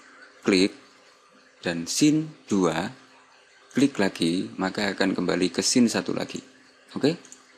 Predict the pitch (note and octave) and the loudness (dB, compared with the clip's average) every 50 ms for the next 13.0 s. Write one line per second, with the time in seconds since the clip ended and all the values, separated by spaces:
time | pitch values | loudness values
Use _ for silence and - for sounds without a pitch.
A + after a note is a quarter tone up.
0 | - - - _ _ _ - _ _ - - - _ _ _ _ _ _ _ - | -20 -20 -20 _ _ _ -20 _ _ -20 -20 -20 _ _ _ _ _ _ _ -8
1 | - - C3 C#3+ C3+ C3 B2+ C3 C3 C3 C3 C3+ - - - _ - - A2+ A2 | -2 2 4 4 4 4 2 2 0 -2 -4 -10 -14 -18 -18 _ -4 0 0 0
2 | A2 A#2 G#2+ G2+ - - G#2 G2+ G2+ G#2+ - - - F#2+ F#2+ - - F#2 F#2+ - | 2 0 -2 -2 -2 -4 -4 -4 -4 -4 -4 0 0 0 0 0 0 0 0 0
3 | - - - - - - - - G2+ F#2+ - - F#2+ - - - - - - - | -2 -4 -6 -8 -8 -6 -2 0 0 0 0 -2 -4 -4 -6 -10 -12 -14 -18 -20
4 | - - - - - - - - - - - - A2+ A2 - - D3+ F#3 F#3 - | -20 -20 -20 -20 -20 -20 -20 -20 -20 -20 -6 -2 -2 0 0 0 0 0 0 0
5 | D3 - C#3+ C3+ C3 C3 B2+ A#2+ A#2+ B2 B2 B2 D3 C#3+ C#3 C3+ A#2+ A#2 A#2 A2 | -2 0 0 2 2 2 2 4 4 2 2 2 2 2 4 4 4 4 4 2
6 | - - - C#3+ D3+ D#3 D3 - B2+ A2 G2+ F2+ F2 - F#2+ - - - - - | 2 4 4 6 6 6 6 4 4 4 2 0 -2 -2 -4 -4 -4 -8 -4 -2
7 | F#2+ F2+ F#2 F2+ F2 F#2 F#2 - - - - - - - - B2 A2+ G#2+ - G#2 | 0 0 0 0 -2 -4 -6 -8 -14 -20 -14 -4 -2 2 4 6 6 6 4 4
8 | F#2+ F2+ E2+ - - - - - - - - B2+ B2 B2+ B2+ B2+ B2+ E3 E3+ F3+ | 2 2 0 -2 -4 -8 -14 -20 -20 -2 2 4 6 6 6 6 6 6 6 6
9 | E3+ D#3 - - - - - - - A2 B2 B2 D3 C#3+ C#3 C3+ - C3 B2+ B2+ | 2 0 -4 -10 -16 -20 -20 -10 -4 0 2 2 2 2 2 2 2 4 4 6
10 | B2+ B2 B2 A#2+ - A#2+ - - C#3 C3 B2+ B2 A2+ A2+ A2 A2+ A2 A2 - B2+ | 6 6 4 2 0 0 2 2 2 2 2 2 2 4 4 4 4 2 2 2
11 | B2 B2 B2+ - - - - - - - A#2 G#2+ G#2+ A2 A2 G#2+ A2 C3+ C3 B2+ | 2 2 0 -4 -10 -18 -20 -20 -8 -4 -2 0 2 2 4 6 6 8 8 10
12 | B2+ B2+ A#2 G#2+ G2 F#2 - - - - G2+ G2 - G#2+ G2+ F#2+ G2 F#2+ F#2 | 10 10 8 8 6 4 4 2 2 2 0 0 2 0 0 2 2 2 0